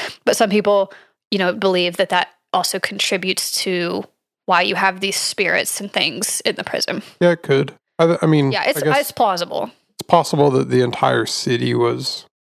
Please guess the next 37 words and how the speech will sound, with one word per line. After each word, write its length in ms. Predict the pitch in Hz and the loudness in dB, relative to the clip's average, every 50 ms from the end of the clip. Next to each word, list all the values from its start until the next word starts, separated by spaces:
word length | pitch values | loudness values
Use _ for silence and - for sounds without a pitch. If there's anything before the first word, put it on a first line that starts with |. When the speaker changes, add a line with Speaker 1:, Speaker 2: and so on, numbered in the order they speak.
| _ | _
Speaker 1:
Yeah. 240 | - 233 220 - 135 | -2 -2 0 0 -2
Speaker 2:
like, 140 | 127 120 - _ _ _ | -2 -4 -6 _ _ _
kind 180 | - - 135 127 | -2 0 2 2
of 140 | 117 117 117 | 0 0 2
built 320 | - 127 123 113 - - | 2 2 2 2 0 -2
on 240 | 127 120 120 120 117 - _ _ _ _ _ _ _ _ _ _ _ _ _ _ _ _ _ _ - | -2 -2 -2 -4 -6 -8 _ _ _ _ _ _ _ _ _ _ _ _ _ _ _ _ _ _ 0
this 120 | 131 123 | 0 2
stuff. 300 | - - - 135 123 - - - - | 2 0 0 0 0 0 -4 -10 -4
'Cause 140 | 226 214 - | 0 2 2
Speaker 1:
Yeah. 140 | 196 196 - 131 123 117 120 - - _ _ _ | 4 4 2 2 2 2 0 -4 -8 _ _ _
Speaker 2:
the, 160 | - - 147 - | 2 2 4 4
I 40 | |
mean, 220 | 139 151 151 139 135 | 4 4 4 4 4
even 180 | 139 151 147 | 4 2 2
if 160 | 135 127 - - | 2 0 0 -4
you 100 | 131 123 | -6 -2
go 260 | 123 117 117 120 123 | 2 2 4 4 2
there, 480 | 120 127 120 117 117 120 123 127 127 - _ _ | 2 2 2 2 2 0 0 -2 -4 -8 _ _
which 220 | - 131 - - | 0 0 0 0
you 180 | - 131 135 139 | 0 2 2 2
said 200 | - - 127 120 | 2 0 0 2
you 120 | 120 127 127 | 2 2 2
haven't 180 | 120 131 117 | 2 0 0
been 160 | - - 117 | -2 -2 0
there 160 | 113 120 123 - | 0 0 0 0
yet, 160 | 131 - - | 0 0 0
have 240 | - 131 123 123 127 | 0 0 0 2 2
you? 160 | 131 135 127 - | 0 0 -2 -2
Speaker 1:
No, 220 | 214 208 196 190 190 | -4 -2 -2 0 0
I 80 | 190 | 0
haven't. 360 | 196 202 190 185 185 190 - - | 0 0 0 0 -2 -2 -4 -2
Speaker 2:
Yeah, 180 | - 135 131 127 | 0 0 0 2
the, 320 | 127 131 131 127 127 127 - - _ _ _ _ _ _ _ _ _ _ _ _ _ _ _ | 2 2 2 2 0 -2 -4 -8 _ _ _ _ _ _ _ _ _ _ _ _ _ _ _
when 120 | - 131 | 4 6
you 40 | 127 | 6
go 120 | 135 151 160 | 6 6 6
there 260 | 156 139 135 113 - | 6 4 2 0 -2